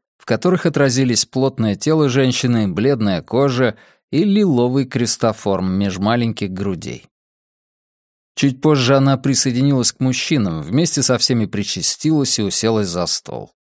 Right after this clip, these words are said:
Вид у нее был слегка растерянный. «Это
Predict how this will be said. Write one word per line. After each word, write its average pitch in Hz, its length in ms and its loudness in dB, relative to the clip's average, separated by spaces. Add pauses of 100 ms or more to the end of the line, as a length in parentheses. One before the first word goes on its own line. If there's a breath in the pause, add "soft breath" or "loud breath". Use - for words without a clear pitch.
(380)
Вид 95 320 -4
у 143 40 2
нее 165 220 2
был 170 200 2
слегка 110 440 -2
растерянный. 87 800 -4 (1040)
«Это 110 680 -2